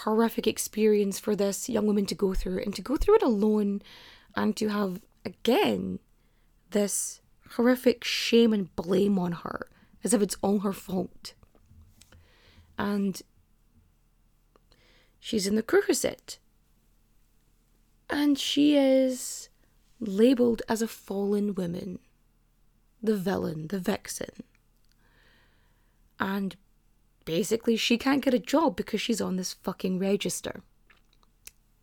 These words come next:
And as a result of this, she ends up having to go into the very line of work they accused her of initially. Now,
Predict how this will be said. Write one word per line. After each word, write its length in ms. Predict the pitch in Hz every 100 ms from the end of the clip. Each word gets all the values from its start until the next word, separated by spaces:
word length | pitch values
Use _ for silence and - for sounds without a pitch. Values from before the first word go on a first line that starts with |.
| _ _ _ _ _ _ _ _ _ -
And 140 | 190
as 180 | 240 269
a 60 | 254
result 340 | 226 233 -
of 100 | 165
this, 560 | 196 302 - - - - _ _ _ _ _ -
she 280 | - 285
ends 140 | 453 466
up 140 | 508
having 320 | 311 285 285
to 160 | 277 214 -
go 240 | 226 226 226
into 760 | 214 214 208 - 214 202 196 190 _ _ _ _ _ _ -
the 120 | 214
very 360 | 175 254 392 427
line 220 | 339 294
of 160 | 247 185
work 440 | 220 - - - _ _ 185
they 160 | 208
accused 520 | 208 - - 226 220
her 140 | 233 214
of 160 | 208
initially. 560 | 208 185 - - - - _ _ _ _ _
Now, 160 | 101